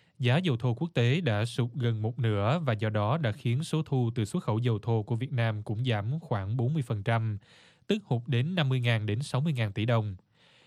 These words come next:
Kết thúc năm hai ngàn mười bảy, lần đầu tiên sau nhiều năm ngân sách Việt Nam bị hụt thu trên ba phần trăm so với dự toán đầu năm, phản ánh tình trạng sức khỏe của nền kinh tế.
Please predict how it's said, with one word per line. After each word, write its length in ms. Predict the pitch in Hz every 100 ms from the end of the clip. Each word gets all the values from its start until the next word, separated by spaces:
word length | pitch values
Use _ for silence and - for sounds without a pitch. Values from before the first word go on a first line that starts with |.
| _ _
Kết 120 | 190
thúc 160 | 220 226
năm 140 | 160
hai 120 | 123 127
ngàn 140 | 110
mười 100 | 107
bảy, 380 | 104 101 113 196 - _ _
lần 240 | 139 127 127
đầu 180 | 120
tiên 300 | 113 127 123
sau 200 | 120 135
nhiều 200 | 123 120
năm 240 | 107 117 117
ngân 140 | 113
sách 160 | - 185
Việt 160 | 127 123
Nam 280 | 120 113 107
bị 120 | 104
hụt 180 | 107 104
thu 280 | 127 123 117 120
trên 280 | 120 113
ba 180 | 117 113
phần 200 | 110 104
trăm 260 | 110 113 107
so 160 | -
với 140 | 104 143
dự 160 | 110 104
toán 240 | 110 143
đầu 140 | 143 101
năm, 340 | 113 113 101 - - - _
phản 160 | - 139
ánh 160 | 139
tình 200 | 190 123
trạng 240 | 117 104 101
sức 180 | 196
khỏe 260 | - 101 101
của 140 | 120
nền 160 | 139 107
kinh 140 | 113
tế. 360 | 107 110 113